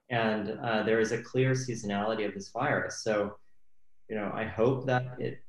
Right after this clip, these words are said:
that, that for some reason this virus, um, behaves differently, but I don't anticipate that it will. Um, and so if we, if we go into this fall with forty thousand cases a day,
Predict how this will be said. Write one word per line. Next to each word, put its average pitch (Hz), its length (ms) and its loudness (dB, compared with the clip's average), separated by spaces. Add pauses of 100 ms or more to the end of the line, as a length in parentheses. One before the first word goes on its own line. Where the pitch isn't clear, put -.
(140)
that, 113 300 -2 (760)
that 113 260 -4 (100)
for 117 100 0
some 117 240 -2
reason 110 300 2
this 101 180 -6
virus, 104 640 0
um, 98 400 -2 (140)
behaves 110 420 -2
differently, 160 420 -4
but 175 180 0
I 110 40 2
don't 120 220 -2
anticipate 113 720 -6
that 98 120 -4
it 101 160 -8
will. 95 460 -4 (560)
Um, 101 560 0
and 113 240 0
so 113 220 2
if 107 140 0
we, 147 160 4
if - 300 0
we 147 140 0
go 139 200 4
into 110 380 0
this 101 340 -6
fall 98 380 -2
with 98 160 -8
forty 113 400 -2
thousand 101 600 -4
cases 95 500 -6
a 92 60 -6
day, 92 420 -2